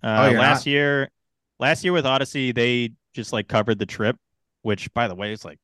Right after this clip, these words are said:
Speaker 2: four thousand dollars. Like, if, if you're actually gonna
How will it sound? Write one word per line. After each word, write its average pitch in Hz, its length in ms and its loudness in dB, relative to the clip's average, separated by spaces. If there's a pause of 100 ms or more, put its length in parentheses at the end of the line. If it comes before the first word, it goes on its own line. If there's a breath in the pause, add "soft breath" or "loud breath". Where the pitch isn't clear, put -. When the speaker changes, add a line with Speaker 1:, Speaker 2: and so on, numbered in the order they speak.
(140)
Speaker 2:
four 104 460 -2
thousand 98 460 -2
dollars. 101 340 0
Like, 107 120 0
if, 123 200 2
if 139 160 0
you're 226 160 4
actually 156 480 0
gonna 123 420 2